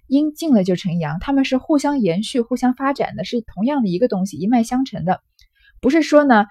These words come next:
阴结束了，有个阳从旁边生出来，阳结束了，有个阴从旁边生出来，因为它们不是，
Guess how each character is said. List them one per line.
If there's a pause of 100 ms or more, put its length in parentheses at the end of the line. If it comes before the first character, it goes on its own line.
(160)
阴
结
束
了，
有
个
阳
从
旁
边
生
出
来，
阳
结
束
了，
有
个
阴
从
旁
边
生
出
来， (280)
因
为
它
们
不
是，